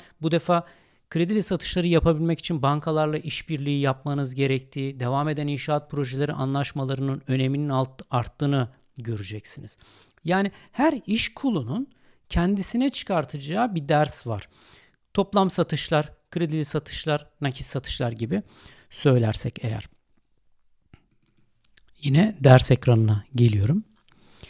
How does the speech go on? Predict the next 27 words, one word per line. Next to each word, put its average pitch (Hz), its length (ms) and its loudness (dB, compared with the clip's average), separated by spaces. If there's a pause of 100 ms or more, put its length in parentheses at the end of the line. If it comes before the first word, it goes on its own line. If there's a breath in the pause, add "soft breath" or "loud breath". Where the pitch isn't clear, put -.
(1200 soft breath)
Bu 262 180 10
verileri 202 520 12 (1080)
Merkez 156 420 12
Bankası'nın 214 460 10
E 175 180 10
V 180 180 10
D 180 140 12
S 160 360 6 (240)
ekranının 131 560 6
altından 151 800 8 (420)
tek 240 280 10
tek, - 380 2
bakın 156 320 6
burada 165 260 6
da 196 60 12
olduğu 147 400 8
gibi 135 360 4 (100)
yine 165 360 6 (380)
il 202 320 8
il 156 240 6 (420)
ayırt 139 280 8
edebiliyorsunuz. 127 720 6 (320 soft breath)
Daha 151 160 12
önceki 165 280 8
videolarda 147 500 12
olduğu 143 400 10
gibi 113 260 6